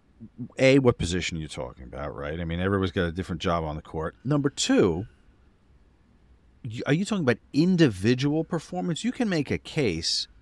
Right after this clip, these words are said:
for someone like Wilt, even people who, or who have only seen Jordan, that bring up Jordan, tremendous individual performances.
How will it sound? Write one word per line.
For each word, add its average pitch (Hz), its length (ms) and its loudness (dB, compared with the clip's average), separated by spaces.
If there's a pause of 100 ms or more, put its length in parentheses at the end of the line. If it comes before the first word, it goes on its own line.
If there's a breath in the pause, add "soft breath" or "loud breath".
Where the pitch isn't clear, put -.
(140)
for - 200 -4
someone 92 520 2
like 62 260 -10
Wilt, 151 600 6
even 311 240 -2
people 220 300 0
who, 135 300 0
or 104 160 4
who 104 80 4
have 98 120 4
only 104 240 4
seen 107 420 0
Jordan, 78 460 -6
that 78 200 -2
bring 82 180 -2
up 90 140 -4
Jordan, 80 380 -2 (440)
tremendous 165 1120 0 (380)
individual 107 920 2
performances. 85 1000 -6